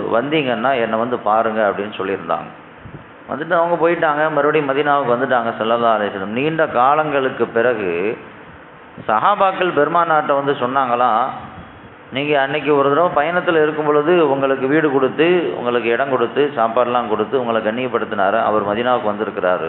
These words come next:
அப்படின்னு சொன்ன உடனே, "உடனே கூப்பிட்டு வாங்க" அப்படின்னாங்க. "உடனே கூப்பிட்டு வாங்க" அப்படின்னாங்க.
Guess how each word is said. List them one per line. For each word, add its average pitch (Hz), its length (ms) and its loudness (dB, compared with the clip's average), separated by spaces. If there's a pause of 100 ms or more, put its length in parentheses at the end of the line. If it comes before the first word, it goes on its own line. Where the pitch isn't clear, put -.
(120)
அப்படின்னு 101 300 -4
சொன்ன 117 240 -2
உடனே, 131 180 0
"உடனே 139 280 0
கூப்பிட்டு 143 340 -2
வாங்க" 120 180 0
அப்படின்னாங்க. 85 420 -4 (1080)
"உடனே 143 280 0
கூப்பிட்டு 139 320 0
வாங்க" 120 160 0
அப்படின்னாங்க. 87 460 -2